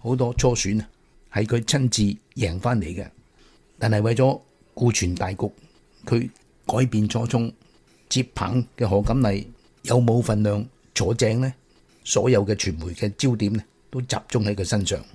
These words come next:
如無意外，理論上佢係有足夠支持得到提名嘅，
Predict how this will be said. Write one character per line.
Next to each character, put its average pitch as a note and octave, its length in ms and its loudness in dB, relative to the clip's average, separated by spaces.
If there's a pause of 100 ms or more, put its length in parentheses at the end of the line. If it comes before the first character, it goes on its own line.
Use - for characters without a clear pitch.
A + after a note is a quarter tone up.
(640)
如 G#2 200 4
無 G2+ 160 2
意 A2 200 0
外， G2 260 -2 (440)
理 A#2+ 180 4
論 A2 180 2
上 G#2+ 260 -2 (400)
佢 A#2+ 160 0
係 G#2+ 120 2
有 F#2+ 240 -4
足 C3 140 -6
夠 G#2 220 0
支 B2 160 2
持 D#2+ 280 -2 (320)
得 - 100 -4
到 G#2+ 180 -2
提 F#2+ 200 -4
名 E2+ 200 -6
嘅， E2+ 120 -8